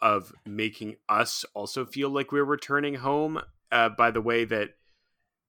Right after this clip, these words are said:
um, he sort of starts to slowly reintroduce the familiar landmarks to us.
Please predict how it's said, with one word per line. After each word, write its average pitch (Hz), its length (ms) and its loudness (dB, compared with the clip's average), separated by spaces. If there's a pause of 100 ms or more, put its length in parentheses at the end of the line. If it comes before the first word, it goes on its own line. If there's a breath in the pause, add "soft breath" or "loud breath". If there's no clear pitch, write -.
(220)
um, 98 400 0
he - 160 -14
sort 113 200 0
of 104 60 -4
starts - 440 -2
to 113 120 -8
slowly 120 520 0
reintroduce 110 800 -2
the 107 100 -6
familiar 107 480 -2
landmarks 104 680 0
to 135 180 -4
us. 156 400 -6